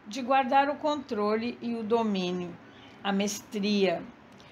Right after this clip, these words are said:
Toda a dificuldade está aí para todo o mundo. Então,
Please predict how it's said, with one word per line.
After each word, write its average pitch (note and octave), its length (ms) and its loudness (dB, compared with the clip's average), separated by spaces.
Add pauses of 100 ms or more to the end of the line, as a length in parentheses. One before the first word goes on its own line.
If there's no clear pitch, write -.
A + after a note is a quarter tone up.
(280)
Toda C4+ 600 4
a A#3+ 160 0
dificuldade A3 920 -2
está G#3 340 -2
aí G3 380 0 (340)
para G3+ 320 4
todo A#3 580 0
o A3+ 60 -2
mundo. F#3 480 -2 (640)
Então, C#4+ 640 2